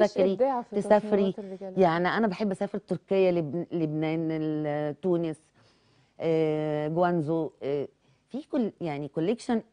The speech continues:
Speaker 1: إبداع، فده بيضيف لي حاجات كتيرة جديدة. لكن الرجالي معلش ه-، هضيف إيه يعني؟ هي البدلة والشميز والبنطلون، بالنسبة
Speaker 2: طب
Speaker 1: للولادي
Speaker 2: خلاص، خلاص، عشان
Speaker 1: شورت.
Speaker 2: الرجالة ما يزعلوش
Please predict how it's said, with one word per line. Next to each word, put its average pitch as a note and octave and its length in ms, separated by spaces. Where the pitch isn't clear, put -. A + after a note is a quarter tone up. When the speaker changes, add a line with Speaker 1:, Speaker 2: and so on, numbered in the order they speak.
Speaker 1:
إبداع، D3+ 480
فده F#3 240
بيضيف B3+ 400
لي A#3+ 260
حاجات G3 300
كتيرة G#3 360
جديدة. D#3 400
لكن G#3+ 320
الرجالي G#3+ 340
معلش A#3 360
ه-، F#3+ 220
هضيف A3+ 360
إيه G#3+ 280
يعني؟ D#3+ 340
هي C#4 160
البدلة A3+ 460
والشميز A3 560
والبنطلون، G#3+ 1080
بالنسبة A#3+ 360
Speaker 2:
طب G#3 80
Speaker 1:
للولادي G#3 300
Speaker 2:
خلاص، D4+ 240
خلاص، C4 240
عشان C#4 120
Speaker 1:
شورت. C#4 200
Speaker 2:
الرجالة B3+ 400
ما C4 100
يزعلوش A#3+ 320